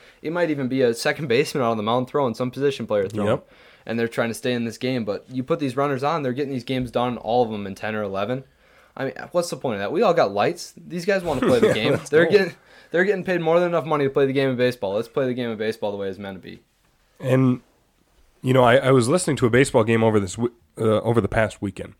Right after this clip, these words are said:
Speaker 2: and an announcer was saying, talking about the rules and saying, "Now we don't have any more of those eighteen inning games," or whatever.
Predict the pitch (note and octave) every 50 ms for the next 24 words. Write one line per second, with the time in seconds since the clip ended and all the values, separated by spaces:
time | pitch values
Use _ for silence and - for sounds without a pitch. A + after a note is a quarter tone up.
0 | _ _ _ _ _ - G#2+ G#2+ G#2+ G#2+ G#2 G#2 G#2 G#2+ G#2 G#2+ A#2+ C#3 C#3+ C#3
1 | - A#2 G#2+ G2+ - - A#2 A2 A2 G#2 G2+ G2+ F#2+ D#2 - - A2+ A2+ G#2+ G#2+
2 | G#2 G2+ - F#2 F#2 F#2+ G2 G2 F#2+ F#2+ F#2 F#2+ F#2 - - F#2+ F#2+ F#2 F2+ -
3 | _ _ _ _ _ _ _ _ _ - - G#2 B2 C3 A#2+ A2+ G#2+ G2 A2 A#2
4 | A2+ A#2 A2+ G#2 A2+ A#2 G#2+ G#2+ A#2 A#2+ G#2+ G#2 G#2 F#2+ F#2 G2 A#2 A#2 - G#2
5 | A2 A2+ A2+ A2 A2 G#2 G2+ G#2 A2+ A#2 A2+ G#2+ G2+ G2+ G#2 G#2+ G#2+ G#2+ G#2+ G#2+
6 | G#2+ -